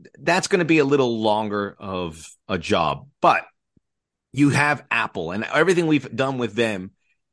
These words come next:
is they are ecstatic. They know it's, it's a ten-year deal.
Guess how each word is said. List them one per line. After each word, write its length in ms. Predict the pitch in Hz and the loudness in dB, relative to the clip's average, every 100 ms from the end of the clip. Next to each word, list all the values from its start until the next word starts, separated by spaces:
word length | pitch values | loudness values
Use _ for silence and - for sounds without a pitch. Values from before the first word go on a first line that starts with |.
| - | -6
is 380 | 113 107 92 - _ - | -4 -2 -6 -12 _ -6
they 200 | 113 113 | -2 2
are 220 | 110 107 - | 2 0 -4
ecstatic. 840 | 208 - - 127 127 127 - - - | -8 -10 -2 2 2 0 -4 -16 -6
They 160 | 113 | -2
know 160 | 110 123 | 0 0
it's, 140 | 120 | -2
it's 360 | 104 101 107 98 | -6 -6 -6 -6
a 100 | 95 | -8
ten-year 400 | - 123 127 123 | -4 -2 2 2
deal. 420 | 104 104 107 107 | 2 2 2 0